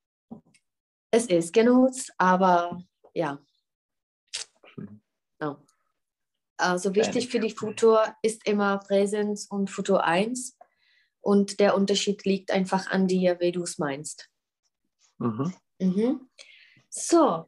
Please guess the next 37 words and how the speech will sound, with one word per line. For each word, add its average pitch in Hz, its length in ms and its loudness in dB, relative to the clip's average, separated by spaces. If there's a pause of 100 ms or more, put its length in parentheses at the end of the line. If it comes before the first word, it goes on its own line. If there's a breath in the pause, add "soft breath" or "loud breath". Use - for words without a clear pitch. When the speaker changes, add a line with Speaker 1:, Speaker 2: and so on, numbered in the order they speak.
(240)
Speaker 1:
äh, 214 400 2
ich 233 200 -2
hab 302 180 -2
hier 226 500 0
eine 240 340 -2
Plauderstunde. 202 760 -2
Wir 208 140 2
werden 226 260 0
das 226 420 -8
alles, 220 540 0
äh, 214 320 -2
in 220 100 -2
der 233 180 0
Zukunft, 220 840 -4
äh, 196 160 2
besprechen. 214 840 -2 (480 soft breath)
Und 226 220 4
es - 200 0
liegt 247 260 0
an 226 160 4
dir, 220 260 4
ob 220 180 -4
du 220 160 4
Präsenz 226 640 4
oder, 185 560 0
äh, 170 800 -8
ja, 170 340 2
Futur 202 300 -2
eins 196 260 -2
benutzt, 226 380 0
wie 202 140 -2
du's 190 220 -6
meinst 190 400 0
oder 175 160 -4
wie 180 80 0
du's 180 240 -6
willst. 202 460 0